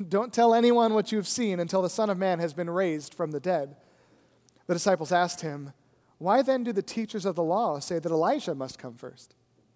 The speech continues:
And Jesus replied, "T-, to be sure, Elijah comes and will restore all things. But I tell you, Elijah has already come, and they did not recognize him,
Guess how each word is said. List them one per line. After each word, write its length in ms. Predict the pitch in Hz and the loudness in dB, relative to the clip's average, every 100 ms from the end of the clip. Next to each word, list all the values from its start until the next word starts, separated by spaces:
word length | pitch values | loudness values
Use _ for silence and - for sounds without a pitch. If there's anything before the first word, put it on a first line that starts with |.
| _ _ | _ _
And 120 | 160 147 | -14 -6
Jesus 320 | 180 156 139 | -6 -6 -10
replied, 520 | 147 156 151 151 151 - - | -6 0 2 2 -2 -10 -18
"T-, 100 | - - | -16 -6
to 100 | 220 | -2
be 120 | 214 | -2
sure, 340 | - 277 202 | 0 2 4
Elijah 340 | 175 196 233 208 | 4 6 4 2
comes 380 | 226 247 202 | 2 2 2
and 100 | 185 | 4
will 140 | 202 240 | 6 6
restore 440 | 208 - 269 247 | 6 2 6 8
all 120 | 233 | 8
things. 340 | 226 277 214 175 - - | 8 6 6 0 -14 2
But 100 | 226 | 6
I 120 | 277 | 6
tell 220 | 269 277 | 6 6
you, 140 | 240 214 | 8 8
Elijah 340 | 240 320 311 | 8 8 6
has 140 | 277 277 | 4 6
already 380 | 285 285 370 | 6 8 6
come, 320 | 359 269 208 208 | 6 4 4 8
and 60 | |
they 100 | 247 | 6
did 180 | 240 285 | 6 -2
not 340 | 277 269 302 | 0 0 0
recognize 640 | 247 285 311 247 190 165 165 | 2 2 2 -2 0 0 -2
him, 200 | 175 | -4